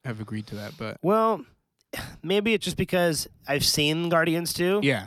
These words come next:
Speaker 1: yeah.
Speaker 2: And even though I don't dislike it, like, it's a, it's a super entertaining
Speaker 1: Mm-hmm.
Speaker 2: movie,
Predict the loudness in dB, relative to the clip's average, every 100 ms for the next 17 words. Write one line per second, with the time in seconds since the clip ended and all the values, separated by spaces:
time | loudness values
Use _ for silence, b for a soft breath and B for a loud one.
0 | -10 2 4 6 4 0 -4 0 4 4
1 | 4 0 0 0 2 2 2 -2 -2 -2
2 | -2 -2 -2 -2 -4 -2 -2 0 0 0
3 | 0 -2 -2 2 4 4 2